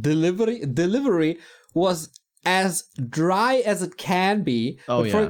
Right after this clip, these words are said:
Speaker 1: but, but for example, when he switched to undead, right, it was, "Okay, let's go to the race, the weakest race, obviously, because in the history of this game, it,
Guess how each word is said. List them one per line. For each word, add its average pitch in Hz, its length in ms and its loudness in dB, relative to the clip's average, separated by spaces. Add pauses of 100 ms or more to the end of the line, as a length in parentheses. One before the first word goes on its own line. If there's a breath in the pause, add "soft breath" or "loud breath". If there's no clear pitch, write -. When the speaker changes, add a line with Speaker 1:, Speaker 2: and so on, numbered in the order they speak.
(140)
Speaker 1:
but, 180 220 -2
but 196 160 -2
for 247 120 0
example, 196 440 0
when 165 140 0
he 202 100 -2
switched - 420 -4
to 151 60 0
undead, 139 520 -2
right, 135 180 2
it 151 40 0
was, 135 160 -2
"Okay, 208 580 0 (260 loud breath)
let's 165 300 0
go 214 240 2
to 208 160 -2
the 202 160 0
race, 175 640 0
the 156 180 0
weakest 202 640 -2
race, 165 400 0
obviously, 170 680 0
because 147 400 -2
in 143 80 -6
the 143 120 2
history 165 600 0
of 147 200 -2
this 143 180 -4
game, 156 240 0
it, 127 180 -4